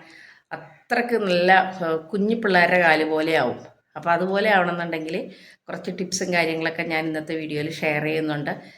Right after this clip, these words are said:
നല്ല സൂപ്പർ, സൂപ്പർ വീഡിയോ ആട്ടോ അത്. അപ്പോൾ അതിൻ്റെ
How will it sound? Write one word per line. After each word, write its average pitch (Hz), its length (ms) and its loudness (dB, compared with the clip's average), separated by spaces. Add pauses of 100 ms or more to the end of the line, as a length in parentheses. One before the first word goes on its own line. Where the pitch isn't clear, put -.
(220)
നല്ല 165 400 -4
സൂപ്പർ, 165 420 -2 (100)
സൂപ്പർ 185 480 -2 (120)
വീഡിയോ 160 300 2
ആട്ടോ 139 240 0
അത്. 185 100 -4 (480)
അപ്പോൾ 156 180 -2
അതിൻ്റെ 175 220 0